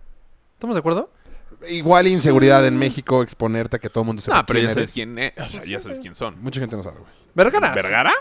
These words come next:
Speaker 2: Ah, pon
Speaker 1: Los
Speaker 2: tu
Speaker 1: otros
Speaker 2: Vergara
Speaker 1: tres.
Speaker 2: porque
Speaker 3: Vergara y Elías Ayub por el foot.
Speaker 2: Sí.
Speaker 3: O sea, esos dos son los
Speaker 2: Lo-,
Speaker 3: más
Speaker 2: los
Speaker 3: populares.
Speaker 2: otros tres. El de,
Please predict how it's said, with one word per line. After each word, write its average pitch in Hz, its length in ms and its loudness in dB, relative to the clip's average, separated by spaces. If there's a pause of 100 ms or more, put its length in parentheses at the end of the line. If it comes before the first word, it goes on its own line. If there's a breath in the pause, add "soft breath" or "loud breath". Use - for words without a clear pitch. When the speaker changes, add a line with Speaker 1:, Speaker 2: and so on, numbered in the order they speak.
(280)
Speaker 2:
Ah, 156 120 -6 (760)
pon 214 120 0
Speaker 1:
Los 214 100 4
Speaker 2:
tu 214 40 8
Speaker 1:
otros 214 60 8
Speaker 2:
Vergara 208 280 8
Speaker 1:
tres. 180 120 8
Speaker 2:
porque 196 140 4
Speaker 3:
Vergara 269 200 6
y 180 100 2
Elías 170 240 2
Ayub 185 240 -4 (160)
por 107 480 -2
el 98 140 0
foot. - 340 -8 (1000)
Speaker 2:
Sí. 123 200 -12 (120)
Speaker 3:
O 120 100 -8
sea, 123 180 4
esos 135 240 -6
dos 156 440 -6
son 101 200 -12
los 107 80 -4
Speaker 2:
Lo-, 110 60 -2
Speaker 3:
más - 100 -4
Speaker 2:
los - 80 -20
Speaker 3:
populares. 113 280 -2
Speaker 2:
otros 151 240 -2
tres. - 220 -6
El 175 160 0
de, 226 280 0